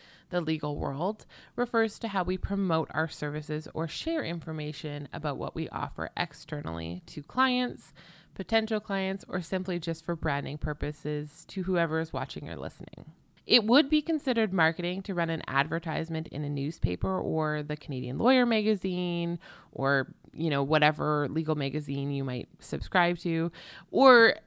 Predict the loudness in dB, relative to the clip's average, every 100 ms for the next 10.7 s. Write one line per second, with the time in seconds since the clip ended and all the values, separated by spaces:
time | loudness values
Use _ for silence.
0 | 0 2 4 4 4 10 12 12 8 4
1 | 2 2 2 2 0 -8 -14 0 6 6
2 | 6 4 0 -2 -6 -14 _ _ -20 _
3 | _ _ _ _ _ _ _ _ 4 4
4 | 4 2 6 6 6 4 2 2 2 0
5 | 0 0 -2 -2 -2 -2 0 -2 0 0
6 | -2 -4 0 2 4 2 2 2 0 0
7 | 0 0 -2 -4 -4 0 2 4 4 4
8 | 2 -2 -12 -20 -20 -20 -20 -20 -2 6
9 | 6 6 4 2 2 -2 -2 -4 -4 -2
10 | -2 -4 -8 -2 0 0